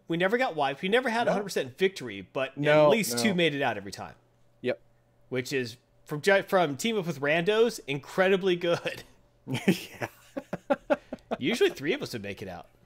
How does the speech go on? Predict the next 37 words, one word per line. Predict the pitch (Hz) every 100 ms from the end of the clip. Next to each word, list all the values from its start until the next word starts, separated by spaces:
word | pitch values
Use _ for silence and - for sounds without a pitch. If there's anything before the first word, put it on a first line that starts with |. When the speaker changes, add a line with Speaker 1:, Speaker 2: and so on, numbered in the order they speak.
| _ _ _ _
Speaker 2:
That, | 127 127 151
oh, | 147
twice. | - 185 143 - - - -
Uh, | 131 127 123
two | - 185
out | 165
of | 143
the |
five | 135 151 143 135
times, | 143 131 117 -
three | 131
of | 120
us | 110
made | 110 92
it |
out. | - - _ -
Speaker 1:
And | 127 127
the |
other | 131
three | 131 127
was | -
two | 135
people? | 123 127 143 _ _ _ _ _
Speaker 2:
The | -
other | 120
three | 113 127
was | 117
two | -
people, | 107 101 -
yes. | 131
Speaker 1:
Usually | 139 143
it's | 117
me, | 131 123
my | 110 107
fault | - 113
being | 113 110
dead. | 113